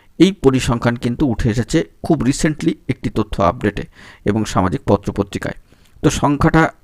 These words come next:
শিক্ষক পদ খালি সরকারি প্রাথমিক স্কুলগুলিতে পাঁচ হাজার ছশো পঁয়ত্রিশটি, কার্যত এটাকে আমরা যদি রাউন্ড ফিগার করে ধরি, অর্থাৎ আরও চারশো, আহ, সিট একটুখানি অ্যাড করে, তো সেক্ষেত্রে সেটা কিন্তু রাউন্ড ফিগারে যদি ছ হাজারও যায়,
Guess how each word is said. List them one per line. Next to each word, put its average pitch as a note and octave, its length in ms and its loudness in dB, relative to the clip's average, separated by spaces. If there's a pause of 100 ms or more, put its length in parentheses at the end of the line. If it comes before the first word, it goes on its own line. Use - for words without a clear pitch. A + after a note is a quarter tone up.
(100)
শিক্ষক - 480 -2
পদ - 200 4
খালি B2 320 2 (120)
সরকারি G#2+ 360 0
প্রাথমিক A2 440 -2
স্কুলগুলিতে A2+ 600 0 (420)
পাঁচ G2+ 180 2
হাজার A#2+ 220 2
ছশো G#2 240 0
পঁয়ত্রিশটি, G2 580 -2
কার্যত G2+ 480 -4 (100)
এটাকে G2 280 -2
আমরা G2 160 2
যদি G2+ 120 2
রাউন্ড A#2+ 320 0
ফিগার A2 280 0
করে G#2 240 -2
ধরি, A2+ 220 0 (460)
অর্থাৎ - 240 0
আরও G#2+ 340 4 (280)
চারশো, - 420 0 (280)
আহ, G#2+ 360 2
সিট - 320 2 (160)
একটুখানি A2 480 0
অ্যাড G#2+ 180 4
করে, G#2+ 260 0 (420)
তো C3+ 100 4
সেক্ষেত্রে D#3 380 2
সেটা B2+ 200 0
কিন্তু C3+ 180 -2
রাউন্ড G#2 240 2
ফিগারে A#2+ 280 2
যদি A2+ 240 0
ছ - 200 -8
হাজারও C#3+ 320 4
যায়, G2+ 240 2